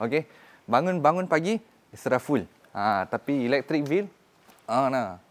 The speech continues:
Tunggu, ah, Adrian simpan ini wire-wire, ah.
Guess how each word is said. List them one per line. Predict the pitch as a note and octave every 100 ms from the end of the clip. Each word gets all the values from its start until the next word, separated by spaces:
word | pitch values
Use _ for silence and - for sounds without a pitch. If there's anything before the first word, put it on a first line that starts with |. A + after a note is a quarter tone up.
| -
Tunggu, | G2 G#2
ah, | G2 G#2 G#2+
Adrian | G2 G#2 G#2+ A2+ A#2
simpan | - G#2+ G#2 A2+
ini | G#2+ G#2+ G2
wire-wire, | F2+ G2+ G#2 F#2 F#2+ G#2 G2
ah. | F#2 A#2